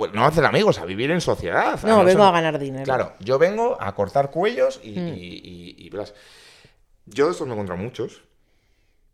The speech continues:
Speaker 1: ¿Sabes lo que pasa? Que hay, hay varias
Speaker 2: ¿Te has
Speaker 1: categorías.
Speaker 2: encontrado muchos
Speaker 1: Sí,
Speaker 2: en,
Speaker 1: sí, sí.
Speaker 2: en la tele?
Speaker 1: Sí, hombre.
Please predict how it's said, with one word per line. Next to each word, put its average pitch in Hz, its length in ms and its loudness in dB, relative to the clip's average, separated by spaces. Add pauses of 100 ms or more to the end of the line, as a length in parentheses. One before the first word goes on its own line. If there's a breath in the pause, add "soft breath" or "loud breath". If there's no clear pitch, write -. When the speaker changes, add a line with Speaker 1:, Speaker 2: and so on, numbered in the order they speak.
(800)
Speaker 1:
¿Sabes 156 180 -6
lo 175 60 -6
que 175 60 -4
pasa? 156 180 -6
Que 131 100 -4
hay, 135 240 -2
hay 131 120 4
varias 147 200 2
Speaker 2:
¿Te - 80 -2
has 127 40 -4
Speaker 1:
categorías. 240 260 10
Speaker 2:
encontrado 240 360 6
muchos 214 380 0
Speaker 1:
Sí, 95 180 -4 (120)
Speaker 2:
en, 147 160 -2
Speaker 1:
sí, - 60 -10
sí. - 60 -8
Speaker 2:
en 156 120 -2
la 127 120 2
tele? 190 380 6
Speaker 1:
Sí, 90 260 -6
hombre. - 220 -12